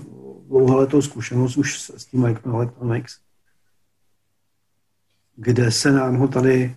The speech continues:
eh, z Prahy, vlastně z toho aplikačního týmu, podařilo prosadit,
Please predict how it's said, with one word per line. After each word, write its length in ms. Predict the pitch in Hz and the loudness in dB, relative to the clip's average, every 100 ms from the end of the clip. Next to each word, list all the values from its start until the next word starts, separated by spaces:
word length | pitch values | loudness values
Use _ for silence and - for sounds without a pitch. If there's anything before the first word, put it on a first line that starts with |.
| _ | _
eh, 260 | 131 117 113 | -6 -2 -2
z 200 | - - | -4 -8
Prahy, 560 | 120 120 113 127 127 | -2 2 4 2 0
vlastně 440 | 139 120 117 - 120 | -4 -4 -4 -2 -6
z 80 | - | -2
toho 180 | 123 | -2
aplikačního 680 | 123 120 120 120 - 127 127 | -2 -2 -2 -2 0 0 0
týmu, 320 | 123 120 123 | 0 2 2
podařilo 460 | 120 117 120 123 127 | 0 -2 0 2 0
prosadit, 680 | 123 135 - 123 117 123 | -2 -6 -6 -4 0 0